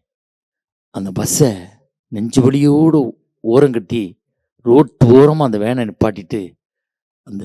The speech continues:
ஸ்டேரிங்ல படுத்தவன் தன் உயிரை விட்டு விட்டான். எத்தனை குழந்தைகளுடைய உயிரை காப்பாற்ற வேண்டும் என்பதற்காக ஒரு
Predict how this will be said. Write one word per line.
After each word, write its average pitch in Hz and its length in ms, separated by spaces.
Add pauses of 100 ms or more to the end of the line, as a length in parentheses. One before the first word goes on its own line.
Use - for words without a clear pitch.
ஸ்டேரிங்ல 131 600 (100)
படுத்தவன் 101 500 (1000)
தன் 92 260
உயிரை 101 340
விட்டு - 260
விட்டான். - 360 (1500)
எத்தனை 143 520
குழந்தைகளுடைய 214 680 (380)
உயிரை 262 340 (160)
காப்பாற்ற 285 540
வேண்டும் 269 300
என்பதற்காக 214 600 (240)
ஒரு 214 160